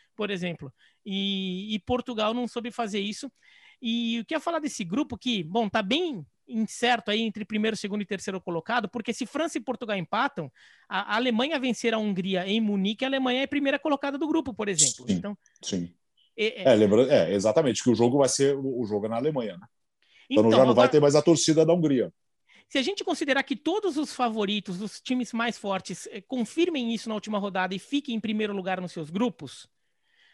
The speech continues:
Speaker 1: a gente teria o, eh, teria o quê?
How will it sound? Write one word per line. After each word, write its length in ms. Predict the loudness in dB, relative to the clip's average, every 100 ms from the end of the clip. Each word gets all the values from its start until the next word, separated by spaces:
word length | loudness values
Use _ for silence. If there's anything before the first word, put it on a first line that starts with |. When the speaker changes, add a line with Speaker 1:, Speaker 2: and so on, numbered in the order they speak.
| -4
Speaker 1:
a 120 | -2
gente 380 | 0 -2 -2 -4
teria 460 | -2 -2 2 0 -2 -6
o, 140 | -6 -6
eh, 340 | -6 -6 -4 -6
teria 200 | -4 -4
o 40 |
quê? 260 | -4 -6 -8